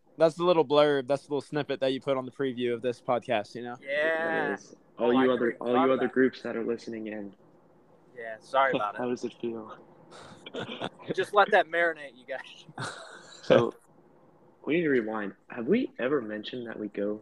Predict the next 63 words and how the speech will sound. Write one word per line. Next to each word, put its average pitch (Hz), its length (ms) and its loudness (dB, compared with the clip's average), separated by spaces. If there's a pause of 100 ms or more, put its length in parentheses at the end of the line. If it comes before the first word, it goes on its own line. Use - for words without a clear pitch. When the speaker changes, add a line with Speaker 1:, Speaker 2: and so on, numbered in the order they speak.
Speaker 3:
to 110 220 -4
the 110 80 -8
University 113 480 -10
of - 60 -18
South 120 100 -12
Alabama 120 240 -14 (760)
in, 110 100 -10
Speaker 2:
You 107 120 -10
Speaker 3:
like, 107 100 -6
Speaker 2:
know, 117 60 -8
Speaker 3:
any 113 140 -4
of 110 120 -6
our 110 120 -4
episodes? 131 580 -8 (580)
Speaker 2:
did 170 140 0
we 294 80 -8
say 180 260 2
it 262 60 2
in 262 100 -4
our 226 140 0
first 220 200 -2
Speaker 3:
'Cause 147 100 4
Speaker 2:
one? 285 140 -4 (360)
Speaker 3:
I've 160 80 2
Speaker 2:
Hey, - 40 2
Speaker 3:
been 220 100 6
Speaker 2:
Matt. 185 120 4
Speaker 3:
thinking 139 240 2
about, 139 200 -2
I've 160 120 2
been 185 100 0
thinking 139 280 -2
about 135 260 0
that 135 200 -2
throughout 117 180 2
our 104 80 2
episodes, 113 580 -4 (100)
and 110 100 -14
I'm 139 100 -8
not 160 140 -8
sure 147 220 -2
that 127 160 -8
we 117 120 -4
have. 113 120 -10
Speaker 1:
I, 147 200 12
I 147 60 12
don't 160 180 8
think 151 200 0
you 151 80 0
guys 139 220 2
did. 135 260 -2
Speaker 2:
I'm - 440 -20
gonna 185 100 -12
say, 196 160 -2
Matt, 180 240 0
Speaker 3:
Yeah. 220 60 -4
Speaker 2:
you're 233 100 6
an 208 80 2
avid 160 400 -2
listener. 151 460 -12 (280)
Are 170 60 -6
Speaker 1:
<laughs> 165 160 -8
Speaker 2:
you, 170 280 -12